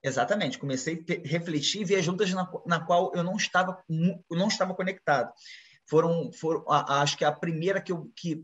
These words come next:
ficou muito mar-, marcou muito pra mim foi uma luta que eu fiz no Chotô.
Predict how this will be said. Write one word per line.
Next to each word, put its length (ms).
ficou 160
muito 300
mar-, 260
marcou 460
muito 240
pra 100
mim 120
foi 120
uma 100
luta 100
que 80
eu 40
fiz 160
no 120
Chotô. 440